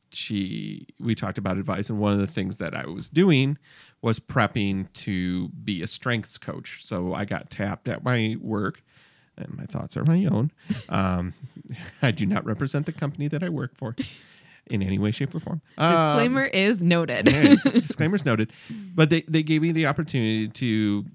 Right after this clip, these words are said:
Speaker 1: work on, uh, strengths, which, uh, is based on the Gallup, uh, polling.
Speaker 2: Yeah.
Speaker 1: You may have taken it, may not
Speaker 2: Oh,
Speaker 1: have.
Speaker 2: yeah,
Speaker 1: Top
Speaker 2: totally.
Speaker 1: five strengths.
Speaker 2: Yes.
Speaker 1: Um, and to do some strengths coaching. Uh, today was my first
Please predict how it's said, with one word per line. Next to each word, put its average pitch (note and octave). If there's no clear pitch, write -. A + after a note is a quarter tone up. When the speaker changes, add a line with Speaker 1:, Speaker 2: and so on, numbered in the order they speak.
Speaker 1:
work A2+
on, G2+
uh, E2
strengths, -
which, A2
uh, G2
is F#2+
based G#2
on G2+
the G2
Gallup, G2+
uh, E2+
polling. G#2
Speaker 2:
Yeah. E3+
Speaker 1:
You A2
may C3+
have A2
taken A2+
it, G#2+
may G#2+
not G#2
Speaker 2:
Oh, A3
Speaker 1:
have. A3+
Speaker 2:
yeah, F3
Speaker 1:
Top -
Speaker 2:
totally. D3+
Speaker 1:
five A2
strengths. -
Speaker 2:
Yes. E3+
Speaker 1:
Um, F2+
and B2
to D3+
do E3+
some F3+
strengths A3+
coaching. G2
Uh, F#2+
today A2
was A2
my A2+
first -